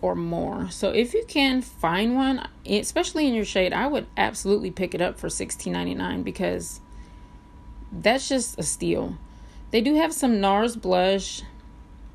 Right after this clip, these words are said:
They do have s-, Becca right there. I found some more mac lipsticks.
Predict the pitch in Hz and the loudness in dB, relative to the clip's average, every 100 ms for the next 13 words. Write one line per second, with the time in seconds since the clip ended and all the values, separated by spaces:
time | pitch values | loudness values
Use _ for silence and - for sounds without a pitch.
0 | - 202 202 226 214 - - 208 190 233 | -4 0 4 4 2 -2 -10 -6 0 0
1 | 247 247 240 240 240 226 233 226 226 226 | 2 2 2 2 2 2 4 2 2 -2
2 | 226 - - - 196 190 196 196 - 202 | -6 -14 -18 -8 -6 -2 0 0 0 0
3 | 202 190 185 190 202 240 302 302 - 294 | 2 2 2 2 0 0 -2 -2 -2 2
4 | 285 285 - - | 2 0 -4 -12